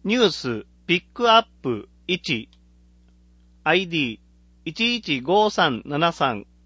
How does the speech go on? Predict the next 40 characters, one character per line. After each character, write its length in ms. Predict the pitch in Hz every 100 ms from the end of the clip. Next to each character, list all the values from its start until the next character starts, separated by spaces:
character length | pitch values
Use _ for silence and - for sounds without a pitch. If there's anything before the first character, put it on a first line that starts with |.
| _ _ _ _ _ _ _ _ _
プ 80 | -
レ 140 | 254 262
ミ 160 | 247
ア 80 | 240
ム 100 | 233
付 220 | - 220
き 20 |
商 240 | 208 214 208
品 280 | 202 196 180
券 320 | 123 107 - _ -
第 280 | 160 220 160
六 260 | 143 175 156
弾。 280 | 113 104 - _ _ _ _ _ _ _ _ -
デ 140 | 226
ジ 120 | 240
タ 120 | 202 156
ル 120 | 135
が 200 | 113 -
お 100 | 147
得 260 | 208 208 202
で 220 | 175 -
便 360 | 165 202 175 127
利。 220 | 107 110 _ _ _ _ _ _ _ _ _ _ _ _
ス 160 | - 170
ク 120 | 254
ラ 140 | 254
ム 100 | 240
高 280 | 220 208 190
槻、 360 | - - 113 - _ _ _ _ 143
地 120 | 175
元 240 | 240 247
の 120 | 240
お 80 | 190
店 400 | 156 - 123 120 -
応 220 | 196 220
援 240 | 214 196 175
券 320 | 127 104 - _ _ _ -
第 220 | 214 226
六 260 | 170 165 185
弾 300 | 139 104